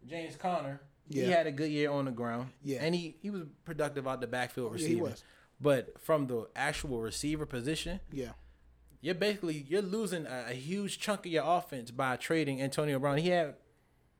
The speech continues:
Speaker 1: fifteen touchdowns
Speaker 2: Mm-hmm.
Speaker 1: last year? Yeah, fifteen receiving touchdowns last year.
Speaker 2: Mm.
Speaker 1: Yeah, so the Steelers gonna have some big holes on offense to fill. I mean, you're losing your star running back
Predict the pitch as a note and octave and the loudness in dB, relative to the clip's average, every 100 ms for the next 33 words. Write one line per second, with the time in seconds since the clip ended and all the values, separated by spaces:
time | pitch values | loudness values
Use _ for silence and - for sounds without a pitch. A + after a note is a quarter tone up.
0 | _ _ _ _ _ _ _ _ - A3 | _ _ _ _ _ _ _ _ -10 -8
1 | - A#3+ - B3+ A#3+ C4 E4+ - - _ | -8 -8 -6 -6 -6 -6 -8 -16 -20 _
2 | C#3 C#3 E3+ A#3 A#3 E4 D#4+ - _ _ | -10 -4 2 2 0 -4 -6 -14 _ _
3 | _ _ _ _ - - F3 A2 A#3 B3 | _ _ _ _ -4 2 2 4 2 4
4 | A#3+ A3+ A3 B3 A3 G#3+ F#3+ F3 D#3+ D#3 | 4 4 4 0 2 4 4 4 2 4
5 | D3+ C#3 G2 - - D3 - _ _ _ | 2 2 -8 -16 -12 -12 -12 _ _ _
6 | D3 E3+ D3+ C3+ C3 D3+ - - - - | 4 6 6 8 8 6 -4 -16 -12 -6
7 | - D3+ D3 C3 C3 B2+ C3 B2 - A#2+ | 2 6 6 4 2 4 4 2 0 -2
8 | A2+ - A2 B2+ B2 C3 B2+ A#2+ A2+ B2 | -2 -6 -2 0 2 2 2 0 0 0
9 | A#2+ A2+ A2 - A#2+ A2 G#2 F#2 A#2+ B2+ | -2 -6 -8 -6 -4 -2 -4 -4 0 4
10 | C#3 D3 D3 C3+ B2 A#2+ A2+ - - - | 6 6 6 4 2 2 0 -6 -18 -20
11 | - - - - D#3 D#3+ D3 D#3+ C#3 B2 | -20 -16 -4 4 6 8 8 6 4 4
12 | A2+ | 2